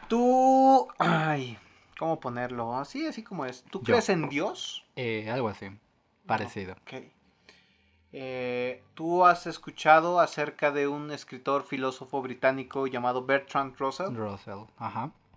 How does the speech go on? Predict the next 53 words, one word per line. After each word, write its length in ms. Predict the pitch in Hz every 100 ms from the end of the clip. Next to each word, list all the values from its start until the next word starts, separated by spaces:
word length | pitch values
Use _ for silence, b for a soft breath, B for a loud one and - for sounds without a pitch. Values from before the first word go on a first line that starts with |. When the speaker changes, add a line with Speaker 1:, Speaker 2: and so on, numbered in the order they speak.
| 131
Speaker 1:
Ok. 160 | 123 127 - b b b b -
Eh, 140 | 147
¿qué 80 | 175
te, 160 | 190 196
qué, 340 | - 185 190 190
qué, 380 | 175 175 180 180
imagi-, 360 | 170 160 180 190
supongamos 560 | 190 208 220 277 285
que 80 | -
tú 140 | - 220
eres 220 | 214 -
un 220 | 214 214 -
fiel 260 | 180 180
creyente 540 | 180 160 151 151 160 147
de 480 | 131 123 123 120 120
Dios. 160 | 127
Speaker 2:
De 60 | 117
Dios, 280 | 107 95 -
ajá. 260 | 110 107
Speaker 1:
Sí, 160 | 98 123 -
tú, 140 | 143
o 80 | 139
sea, 140 | 135
Speaker 2:
Un 60 | 120
Speaker 1:
tú 100 | 160
eres 160 | 170
Speaker 2:
cristiano. 760 | - 147 143 139 135 127 123 117
Speaker 1:
un 40 | 202
fanático 720 | 190 185 185 175 - 127 107
hasta 260 | - - 139
cierto 320 | 151 147 -
punto 300 | 160 156 156
de, 220 | 131 123
Speaker 2:
Ah, 40 | 123
Speaker 1:
de, 160 | 123 120 117
Speaker 2:
sí, 140 | 117
sí, 60 | 117 104
sí. 80 | -
Speaker 1:
de 480 | 135 123 123 123 123
la 160 | 123 120
creación 440 | 135 143 175 185
y 60 | 160
de 100 | 123
Dios 220 | 135 139
y 40 |
de 80 | 127
todo 160 | 127 131
lo 100 | 131
que 80 | -
tú 80 |
quieras. 300 | - 151 123 _ b b b b b b
Y 100 | 165
yo 360 | 156 196 226